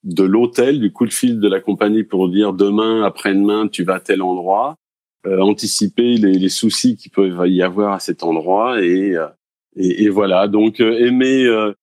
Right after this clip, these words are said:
aimer, euh, l'imprévu, aimer bouger. Euh, moi, ça me fascine de, que quand je me retrouve en croisière et, et que quatre heures avant, j'étais, euh, chez moi, euh, en train de bouquiner ou de faire toute autre chose,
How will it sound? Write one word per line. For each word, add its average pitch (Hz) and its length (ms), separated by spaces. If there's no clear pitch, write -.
aimer, 113 420
euh, 110 180
l'imprévu, 113 840
aimer 110 180
bouger. 120 640
Euh, 90 380
moi, 104 240
ça 107 180
me 90 160
fascine 120 680
de, 87 280
que 92 160
quand 95 180
je 90 120
me 95 60
retrouve 107 300
en 101 120
croisière 107 840
et, 87 120
et 90 200
que 113 260
quatre - 360
heures 92 140
avant, 104 420
j'étais, 95 420
euh, 104 260
chez - 280
moi, 110 640
euh, 95 100
en - 420
train 92 160
de 95 60
bouquiner 98 580
ou 107 140
de - 60
faire - 200
toute - 220
autre 95 160
chose, 123 400